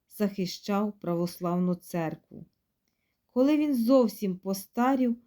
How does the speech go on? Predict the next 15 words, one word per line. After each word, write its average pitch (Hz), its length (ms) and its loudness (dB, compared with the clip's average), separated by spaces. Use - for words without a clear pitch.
Господь 233 760 -2
покликав 226 680 2
його 180 320 -2
до 185 160 -4
себе: 170 580 -6
"Проси, 247 720 2
святий 190 580 -4
отче, 240 540 -4
будь-яке 269 800 0
бажання 220 760 0
здійсню 226 640 0
за 180 140 -4
твою 170 380 -4
вірну 170 400 -2
службу. 160 680 -10